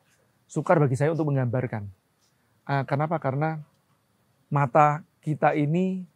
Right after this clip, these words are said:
bagaimanapun adalah ciptaan yang sempurna dibandingkan dengan kamera yang Anda lihat saat ini.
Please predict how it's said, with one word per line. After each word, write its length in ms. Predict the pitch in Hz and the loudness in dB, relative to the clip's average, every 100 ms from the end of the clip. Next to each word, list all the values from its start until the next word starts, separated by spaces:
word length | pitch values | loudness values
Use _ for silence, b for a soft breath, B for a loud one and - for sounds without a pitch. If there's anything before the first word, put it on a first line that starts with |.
| _ _ _ | _ _ _
bagaimanapun 680 | 139 131 135 135 135 147 175 | -2 2 2 2 0 -2 -2
adalah 400 | 139 143 131 - | 0 0 0 -6
ciptaan 300 | - 147 156 | -8 -2 0
yang 100 | 147 | 0
sempurna 560 | 127 131 143 131 104 101 | -2 -2 -2 -4 -6 -8
dibandingkan 420 | - 117 120 127 | -6 -2 0 0
dengan 180 | 135 127 | 0 -2
kamera 480 | 117 127 135 139 139 | 0 0 0 0 0
yang 300 | 139 131 123 | -2 -4 -4
Anda 540 | - 135 131 131 131 131 | -6 -4 -2 0 0 -2
lihat 340 | 127 131 127 _ _ _ _ _ _ _ | -2 0 -2 _ _ _ _ _ _ _
saat 340 | - 127 123 127 | -6 -2 0 -2
ini. 260 | 117 107 | -6 -8